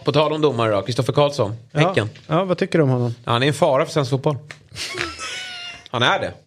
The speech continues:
Speaker 1: Han kan avgöra, ja, men det, det måste ju sägas. Det
Speaker 2: Så
Speaker 1: måste
Speaker 2: han
Speaker 1: ju
Speaker 2: har
Speaker 1: verkligen
Speaker 2: haft,
Speaker 1: sägas.
Speaker 2: ja, men han har haft en jättetung säsong i år.
Speaker 1: Ja, men
Speaker 2: Kanske inte bara i år, utan
Speaker 1: Nej,
Speaker 2: under tid.
Speaker 1: han har
Speaker 2: Eh, men, eh, du tänker att det inte är rött på Jeremejeff,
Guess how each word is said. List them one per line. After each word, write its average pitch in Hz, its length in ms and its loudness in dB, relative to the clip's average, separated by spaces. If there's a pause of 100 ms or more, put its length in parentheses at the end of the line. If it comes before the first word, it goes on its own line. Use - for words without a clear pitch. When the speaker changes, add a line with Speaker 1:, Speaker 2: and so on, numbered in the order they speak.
(760)
Speaker 1:
Han 170 160 0
kan 185 180 2
avgöra, 156 800 0
ja, 135 280 0
men 180 140 -4
det, 170 440 2
det 165 80 0
måste 190 240 -2
ju 139 40 -4
sägas. 151 360 2
Det 160 60 2
Speaker 2:
Så 180 60 2
Speaker 1:
måste 202 200 2
Speaker 2:
han 226 120 0
Speaker 1:
ju 214 60 4
Speaker 2:
har 208 80 4
Speaker 1:
verkligen 196 200 2
Speaker 2:
haft, 156 100 -6
Speaker 1:
sägas. 185 140 4
Speaker 2:
ja, 147 60 -2
men 190 120 2
han 214 100 2
har 214 80 -2
haft 175 160 -2
en 165 160 4
jättetung 160 500 0
säsong 131 380 -2
i 131 60 2
år. 147 340 2
Speaker 1:
Ja, - 60 -8
men 107 240 -10
Speaker 2:
Kanske 165 220 2
inte 147 120 -2
bara 135 180 2
i - 20 -2
år, 165 280 2
utan 143 180 2
Speaker 1:
Nej, 131 200 2
Speaker 2:
under 147 160 4
tid. 120 260 -2
Speaker 1:
han 110 140 -2
har 110 100 -2 (260)
Speaker 2:
Eh, 147 520 0 (400)
men, 180 420 2
eh, 175 220 2
du 175 340 0
tänker 175 380 2
att 160 180 0
det 180 60 0
inte 175 420 2
är 151 200 2
rött 151 400 -2
på 143 280 2
Jeremejeff, 190 640 2